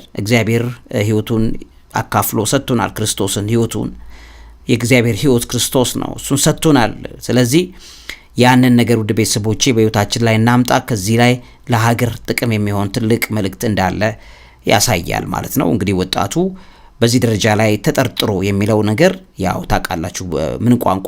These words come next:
እንዳለው በጣም ያሳዝናል። ህልሙን፣ ቪዥኑን ነው ይሄን ጉዳይ የሚነካበት። እ፣ እንግዲህ እግዚአብሔር በ-፣ በ-፣ በቆይታው ደግሞ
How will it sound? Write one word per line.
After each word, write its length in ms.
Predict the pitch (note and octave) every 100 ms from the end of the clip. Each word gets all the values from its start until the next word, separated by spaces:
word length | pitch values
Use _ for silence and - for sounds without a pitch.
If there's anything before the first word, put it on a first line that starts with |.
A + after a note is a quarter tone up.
| F#2+
እንዳለው 400 | G2+ A2 B2+ C#3+
በጣም 280 | - C3+
ያሳዝናል። 580 | B2 A#2+ C3+ G#2 G#2 G#2+
ህልሙን፣ 360 | A2+ C#3 C3+ C3
ቪዥኑን 460 | A#2 C#3 C#3 C3 A2+
ነው 140 | G#2+ F#2+
ይሄን 220 | G#2+ G2+
ጉዳይ 240 | F#2+ F#2 G#2+
የሚነካበት። 600 | G#2 G#2+ A#2 G#2 A#2+ - - - - - - - - - -
እ፣ 120 | A2
እንግዲህ 360 | A2+ G2+ A2 F#2+ - A2+ F2+ F2
እግዚአብሔር 500 | G2+ G#2 B2 A#2+ A2+
በ-፣ 220 | - A#2 F#2+ F2 - - - -
በ-፣ 200 | G2 G#2+
በቆይታው 520 | F#2 A#2+ - D#3+ C#3 A#2
ደግሞ 240 | A2+ A2+